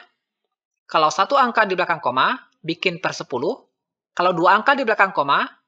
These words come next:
bikin per seratus. Kalau tiga angka di belakang koma, bikin per seribu.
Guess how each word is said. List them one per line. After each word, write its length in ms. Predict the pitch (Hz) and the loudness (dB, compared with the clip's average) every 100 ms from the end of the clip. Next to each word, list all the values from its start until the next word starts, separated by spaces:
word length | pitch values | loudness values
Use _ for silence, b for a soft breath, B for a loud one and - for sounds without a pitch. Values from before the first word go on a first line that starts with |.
| _ | _
bikin 400 | 165 170 170 151 | -10 -4 -6 -4
per 160 | 151 | -8
seratus. 600 | - 123 - 220 - - _ _ | -2 -4 -2 -4 -4 -12 _ _
Kalau 200 | 165 156 | -4 -4
tiga 280 | 160 151 156 | -2 -2 0
angka 200 | 185 247 | 2 0
di 80 | 220 | 2
belakang 280 | 208 196 | 0 0
koma, 360 | 190 185 185 - | 0 2 0 -2
bikin 400 | 160 151 - 151 | -10 -10 -8 -8
per 160 | - 151 | -6 -6
seribu. 360 | - 165 131 | -2 -4 -4